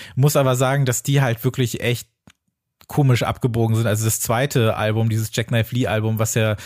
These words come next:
so mit f-, zugeklebt und vollgepompt bis sonst was ist, fand ich absolut grauenhaft. Und normalerweise reagiere ich auch immer ein bisschen allergisch darauf, wenn Bands dann versuchen, also Editors hat man ja auch nachgesagt, nicht nur Interpol,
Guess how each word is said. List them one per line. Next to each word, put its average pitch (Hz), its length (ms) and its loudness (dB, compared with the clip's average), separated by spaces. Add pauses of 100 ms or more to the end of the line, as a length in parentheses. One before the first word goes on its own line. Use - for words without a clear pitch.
(220)
so 117 240 0
mit 113 180 0
f-, - 400 -8
zugeklebt 127 800 -4
und 110 140 -4
vollgepompt 123 880 -2
bis - 180 -4
sonst 120 400 -4
was 107 160 0
ist, - 220 -4
fand 117 220 -2
ich - 220 -8
absolut 117 360 -2
grauenhaft. 117 600 0 (380)
Und 123 120 -4
normalerweise 135 840 2 (100)
reagiere 120 360 -2
ich - 100 -4
auch 127 100 -2
immer 123 80 0
ein 120 60 0
bisschen 123 180 -6
allergisch 117 360 0
darauf, 113 280 -2
wenn 113 160 0
Bands 117 300 -2
dann 117 120 0
versuchen, 123 540 -2
also 110 380 0
Editors 127 480 -2
hat - 100 -8
man 120 100 2
ja 110 120 2
auch 113 240 -4
nachgesagt, 117 520 -2
nicht 117 140 -2
nur 110 140 -2
Interpol, 120 560 0